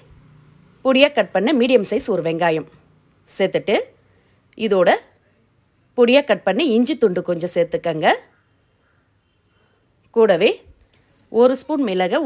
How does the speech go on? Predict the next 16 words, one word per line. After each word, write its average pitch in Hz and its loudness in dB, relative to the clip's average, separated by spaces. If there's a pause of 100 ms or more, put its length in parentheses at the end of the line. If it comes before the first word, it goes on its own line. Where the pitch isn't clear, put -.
ஒண்ணும் 254 -2
பாதியமா 196 -2 (100)
இடிச்சு 220 -8
சேர்த்துங்க, 165 -6 (380)
நல்லா 185 -4
ஸ்பைசியா 190 -2
நல்லா 165 -2
இருக்கும். 190 -2 (640)
சேர்த்துட்டு 254 -2
இதோட 180 0 (400)
பொடியா 285 2 (100)
கட் 196 -2
பண்ண 175 -2 (180)
கருவேப்பிலை, 240 2
மல்லி, 147 -8 (1200)
கூடவே 226 4